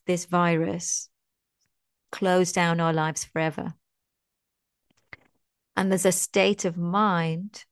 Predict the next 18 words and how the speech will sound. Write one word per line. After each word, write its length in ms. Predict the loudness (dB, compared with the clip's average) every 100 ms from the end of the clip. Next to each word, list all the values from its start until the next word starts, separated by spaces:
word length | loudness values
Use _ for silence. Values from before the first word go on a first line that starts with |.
| _ _ _ _ _ _ _ _ _
that 160 | -2 2
is 320 | 0 2 0
holding 720 | -4 0 2 2 0 -2 -2
your 260 | -2 -2 -2 -4
autonomic 440 | -4 -6 -6 -4
nervous 300 | -4 -2 -4
system 600 | -6 -8 -6 -6 -6 -10
sort 200 | -10 -8
of 80 | -4
to 100 | -4
hostage 460 | -2 -4 -4 -4 -4
at 100 | -4
the 80 |
moment 540 | -4 -2 -6 -10 -14 -20 _ -20 -20 _ _ _ _
that 260 | -2 -2 0
would 200 | -2 0
be 120 | 0
really 640 | 2 2 2 0 -2 -6